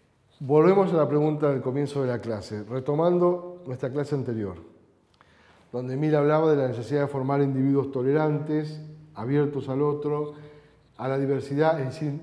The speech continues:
ciudadanos democráticos. Volviendo a la pregunta esa,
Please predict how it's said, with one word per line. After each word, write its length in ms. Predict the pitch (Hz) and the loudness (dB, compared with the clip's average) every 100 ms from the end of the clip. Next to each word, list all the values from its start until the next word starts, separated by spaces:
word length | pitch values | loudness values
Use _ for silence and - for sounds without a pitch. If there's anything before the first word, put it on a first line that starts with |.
| - | -12
ciudadanos 360 | 113 147 151 127 | -4 0 0 -2
democráticos. 880 | 131 131 127 107 95 85 95 - _ _ _ _ _ _ _ _ _ _ _ _ - | -2 -4 -6 -8 -10 -16 -16 -18 _ _ _ _ _ _ _ _ _ _ _ _ -6
Volviendo 400 | 127 143 180 180 | -2 2 4 4
a 20 | |
la 100 | 147 | 4
pregunta 340 | 147 143 131 | 2 0 0
esa, 360 | 117 98 113 | -4 -6 -12